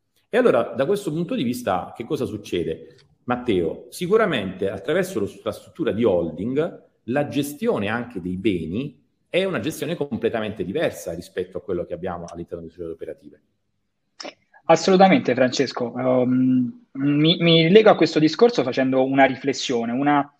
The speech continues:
Speaker 2: caratteristica in realtà che, che è principalmente italiana. Eh, in Italia abbiamo un, un concetto di possesso limitato, io lo definisco, eh, perché spesso si,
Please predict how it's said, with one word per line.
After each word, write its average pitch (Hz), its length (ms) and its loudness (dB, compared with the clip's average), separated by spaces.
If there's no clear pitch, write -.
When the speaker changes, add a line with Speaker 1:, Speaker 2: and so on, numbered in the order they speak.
Speaker 2:
caratteristica 170 720 2
in 135 60 -2
realtà 135 280 0
che, 123 240 -4
che 127 100 -12
è 120 40 -16
principalmente 139 600 -10
italiana. 117 600 -8
Eh, 131 280 -8
in 175 120 -6
Italia 233 200 2
abbiamo 135 260 0
un, 147 240 -4
un 160 480 -2
concetto 185 520 0
di 147 160 -6
possesso 165 500 -2
limitato, 143 580 0
io 117 120 -6
lo 117 80 -8
definisco, 117 640 -10
eh, 139 260 4
perché 202 240 0
spesso 262 400 -2
si, 160 320 0